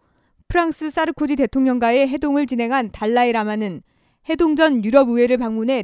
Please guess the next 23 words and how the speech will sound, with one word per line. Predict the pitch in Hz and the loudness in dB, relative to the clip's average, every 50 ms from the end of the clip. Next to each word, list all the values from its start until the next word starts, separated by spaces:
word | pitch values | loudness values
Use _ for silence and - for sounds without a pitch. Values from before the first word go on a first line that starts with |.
| - | -6
티베트 | - 311 302 294 330 - - 339 | -6 -6 -4 -4 -6 -4 -4 -2
문제에 | 294 269 262 240 226 247 233 226 | 0 0 0 0 0 0 0 0
대해 | 208 202 226 240 208 | 0 0 0 -2 -2
다시 | - - - 190 185 - 247 | -4 -8 -12 -12 -4 -2 0
한번 | 247 240 233 220 254 262 240 | 0 0 0 0 -2 -2 -2
서술했습니다. | - - 302 277 - 302 262 262 - - 214 196 180 165 160 147 120 - _ _ _ _ _ _ _ _ _ _ _ _ _ _ _ _ _ _ _ _ | -2 -4 -4 -2 -2 -2 -2 -2 -4 -6 -10 -10 -10 -8 -8 -10 -10 -10 _ _ _ _ _ _ _ _ _ _ _ _ _ _ _ _ _ _ _ _
달라이 | - 247 240 254 262 262 254 | -4 -2 2 4 4 4 4
라마는 | 254 247 247 247 254 302 285 233 185 - | 2 2 0 0 -2 -2 -4 -4 -6 -8
지난 | - - 240 240 269 277 277 | -6 -4 -2 0 0 0 -2
사일 | 262 - 285 285 277 302 302 262 214 175 | -4 -4 -4 -2 -2 -2 -2 -4 -4 -6
유럽 | 196 220 262 269 269 | -4 0 0 0 0
의회를 | 254 247 247 247 254 285 269 | 2 0 0 0 0 -2 -6
정식 | - - 208 214 226 233 302 277 - | -6 -8 -6 -4 -4 -4 -4 -6 -8
방문해 | - - 208 202 220 226 233 233 208 175 143 - - _ _ _ _ _ _ _ _ _ - | -10 -10 -8 -6 -4 -2 -2 -2 -4 -4 -8 -10 -16 _ _ _ _ _ _ _ _ _ -6
유럽 | 240 226 285 294 254 262 | 0 2 4 2 2 2
의회 | 262 269 269 | 0 0 0
의장 | 269 247 233 226 262 262 226 180 - - | 0 -2 -2 -2 -2 -2 -2 -6 -12 -16
한스 | _ - 320 320 330 320 - 320 320 311 | _ -8 -6 -6 -6 -6 -6 -6 -6 -4
게르트 | - - 220 202 208 254 254 - - 254 233 214 190 | -4 -4 -6 -4 -4 -4 -6 -6 -6 -4 -4 -4 -6
페터링과 | - - 302 - - 311 269 277 262 247 254 254 | -6 -10 -10 -4 -4 -4 -2 -2 -2 -2 -2 -2
함께 | 233 226 214 - 254 247 208 | -2 -4 -4 -2 -2 -2 -2
기자회견을 | 190 - - 220 196 262 254 262 254 254 240 247 262 | -2 -6 -10 -4 -2 -2 -2 0 0 -2 -2 -2 -2
가지면서 | 247 233 214 208 202 226 220 202 190 - - 175 143 | -4 -4 -8 -6 -4 -4 -4 -4 -4 -6 -6 -8 -8